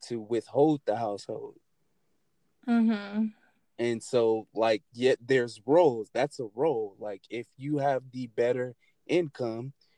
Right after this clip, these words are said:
Speaker 1: you're going to support the family, and which is your role now. And if you, you know, or, you know, if the vice versa,
Speaker 2: But
Speaker 1: if the
Speaker 2: some
Speaker 1: male
Speaker 2: people
Speaker 1: has the
Speaker 2: can't
Speaker 1: better
Speaker 2: afford
Speaker 1: income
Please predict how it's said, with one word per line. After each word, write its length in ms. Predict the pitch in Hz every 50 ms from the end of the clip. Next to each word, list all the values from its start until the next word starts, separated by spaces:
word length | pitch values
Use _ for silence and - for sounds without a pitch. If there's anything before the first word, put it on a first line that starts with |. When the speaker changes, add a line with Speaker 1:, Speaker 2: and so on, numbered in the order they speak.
| _ _
Speaker 1:
you're 140 | - 113 117
going 240 | 113 117 113 113 113
to 80 | 113
support 480 | - - 117 104 - - 120 110 104 -
the 100 | - 107
family, 680 | - - - 156 151 127 110 101 101 95 98 98 95 _ _ _ _ _ _ _ _ _ _ _ _ -
and 200 | 104 107 104 110
which 360 | 120 120 - - - - - -
is 260 | - 131 135 120 113 117
your 140 | 120 110
role 400 | 104 104 131 156 143 113 110 107
now. 380 | 101 98 101 98 98 95 92 - _ _ _ _ _ _ _ _ _ _ _ -
And 240 | 107 110 110 107 -
if 180 | 104 113 - - -
you, 380 | 117 123 139 143 135 131 - -
you 200 | - 117 127 135
know, 260 | 131 123 117 117 107 -
or, 320 | - 117 120 120 123 120 - - _ -
you 160 | 107 131 139
know, 140 | 127 120 120
if 80 | 120 - _
the 260 | 127 127 135 131 - _ _ _ _ _ _
vice 240 | - 123 127 131 -
versa, 300 | - 139 143 143 - -
Speaker 2:
But 80 | 269 247
Speaker 1:
if 60 | -
the 60 | -
Speaker 2:
some 100 | 302 285
Speaker 1:
male 140 | 320 285 302
Speaker 2:
people 200 | 320 320 302 -
Speaker 1:
has 80 | 330 285
the 80 | - 220
Speaker 2:
can't 160 | 240 - -
Speaker 1:
better 180 | - - 427
Speaker 2:
afford 240 | - 240 226 220 233
Speaker 1:
income 160 | - - -